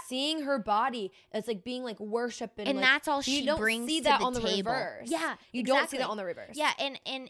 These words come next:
Speaker 2: it
Speaker 1: The guy
Speaker 2: creates
Speaker 1: there is just like, "I'm the guy, I have the dick, let me,"
Speaker 2: And
Speaker 1: like,
Speaker 2: it's
Speaker 1: it's
Speaker 2: always
Speaker 1: not, it's, like, more macho
Speaker 2: Yeah, and
Speaker 1: looking.
Speaker 2: it's always like, why is it always, like, the girl is, like, twenty-five years younger than the guy?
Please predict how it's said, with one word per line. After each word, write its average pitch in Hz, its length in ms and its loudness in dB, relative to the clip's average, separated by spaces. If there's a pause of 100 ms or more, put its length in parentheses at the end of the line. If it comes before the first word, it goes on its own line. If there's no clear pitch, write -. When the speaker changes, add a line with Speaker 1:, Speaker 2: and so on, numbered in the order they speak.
Speaker 2:
it 240 180 -8
Speaker 1:
The 269 120 2
guy 240 220 6
Speaker 2:
creates 320 180 8
Speaker 1:
there 220 200 4
is 226 60 0
just 233 220 -4
like, 196 260 -4 (400)
"I'm 233 240 -2
the 214 80 -4
guy, 220 140 0
I 185 260 -2
have 196 300 -8
the 190 80 -12 (100)
dick, 180 320 -6
let 196 140 -8
me," - 160 -18
Speaker 2:
And 370 140 0
Speaker 1:
like, 427 80 -2
Speaker 2:
it's - 80 -6
Speaker 1:
it's 370 60 6
Speaker 2:
always 440 200 2
Speaker 1:
not, 220 280 2
it's, - 140 -4
like, 254 80 -4
more 240 180 0
macho 214 380 -2
Speaker 2:
Yeah, 359 140 4
and 285 140 2
Speaker 1:
looking. 330 80 -4
Speaker 2:
it's 349 120 -8
always 381 320 -2
like, 381 160 -6
why 214 240 0
is 302 160 -6
it 427 80 -6
always, 240 380 -4
like, 240 240 -10
the 214 80 -8
girl 170 560 -6
is, 202 180 -8
like, 190 180 -8
twenty-five 147 600 -12
years 139 220 -12
younger 117 240 -14
than 95 180 -18
the - 80 -18
guy? 53 380 -12